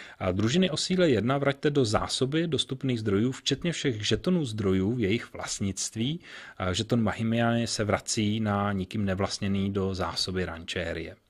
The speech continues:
Tak. Nám neumře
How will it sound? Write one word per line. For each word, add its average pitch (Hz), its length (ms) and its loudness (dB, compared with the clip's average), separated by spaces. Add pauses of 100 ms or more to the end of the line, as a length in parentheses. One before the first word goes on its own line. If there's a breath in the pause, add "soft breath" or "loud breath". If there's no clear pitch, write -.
(760 soft breath)
Tak. - 480 -6 (3000 loud breath)
Nám 185 440 8 (100)
neumře 107 920 4